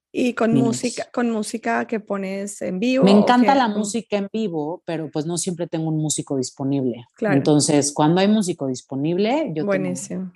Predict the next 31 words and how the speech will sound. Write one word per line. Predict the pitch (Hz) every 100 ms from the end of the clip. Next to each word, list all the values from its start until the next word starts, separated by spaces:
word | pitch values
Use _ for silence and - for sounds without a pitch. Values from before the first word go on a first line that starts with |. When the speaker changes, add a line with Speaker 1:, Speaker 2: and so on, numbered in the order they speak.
| -
Speaker 2:
tres | 143 139
o | 151
cuatro | 147 135
músicos | 147 147 147 151 143
que | 151
son | - 147
una | 143 139
cosa | 147 - 143 139 131
que | - 147 -
ahí | - 165
sí | 165 190
te | 160
disparan, | 143 147 - _ - 190 170 175 180
o | 151
sea, | 147
te | 135 156
vas | 160 170
al | - 170 160 156
infinito | 175 165 - - 175 185 202 202 214 359 233 - - 226 - 170
de | 165 160 156 156
Speaker 1:
<laughs> | 156
Speaker 2:
lo | 156 269
que | - 151 147
sí, | - 208 180
o | 139
sea, | - 156 151 160
es | 156
una | 170 165
cosa | 156 156
muy | 156 156
mágica, | 160 - 151 160